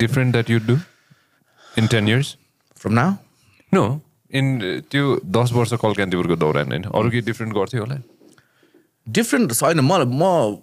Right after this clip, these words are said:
Speaker 2: म दिमाग लाउँदैन थिएँ कल कान्तिपुरमा जाँदाखेरि।
Speaker 1: Hmm।
Speaker 2: मलाई यति थाहा थियो, यो टेलिभिजनको सो हो, यसको certain do's and don'ts हुन्छ।
Speaker 1: Hmm।
Speaker 2: यसको certain डिसिप्लिन, ग्रामर हुन्छ, त्यसलाई क्रस गर्नुहुन्न।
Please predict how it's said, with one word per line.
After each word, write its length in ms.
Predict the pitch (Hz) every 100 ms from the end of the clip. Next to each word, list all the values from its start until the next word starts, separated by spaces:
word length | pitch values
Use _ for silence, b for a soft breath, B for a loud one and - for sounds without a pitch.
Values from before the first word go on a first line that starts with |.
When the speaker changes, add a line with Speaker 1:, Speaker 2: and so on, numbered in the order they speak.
| 113
Speaker 2:
म 140 | 156
दिमाग 340 | 131 151 180 156
लाउँदैन 260 | 123 113
थिएँ 120 | 101
कल 140 | 85 95
कान्तिपुरमा 400 | 95 90 87 80
जाँदाखेरि। 360 | 78 76 65
Speaker 1:
Hmm। 200 | - - 117
Speaker 2:
मलाई 120 | 120
यति 140 | 151 151
थाहा 180 | 113
थियो, 120 | 131 139
यो 80 |
टेलिभिजनको 520 | 117 113 110 101 101 95
सो 220 | - 98
हो, 120 | 127
यसको 200 | 110 104
certain 340 | - 104 104
do's 240 | 90 101 98
and 140 | 90 85
don'ts 220 | 85 -
हुन्छ। 160 | 73
Speaker 1:
Hmm। 300 | 151 - 87
Speaker 2:
यसको 560 | 76 - _ _ _ 101
certain 320 | 98 101 104
डिसिप्लिन, 480 | 107 - 101 117 104
ग्रामर 340 | 98 95 98
हुन्छ, 200 | 87 82
त्यसलाई 440 | 92 85 - 101 95
क्रस 260 | - 90 -
गर्नुहुन्न। 480 | 82 80 80 101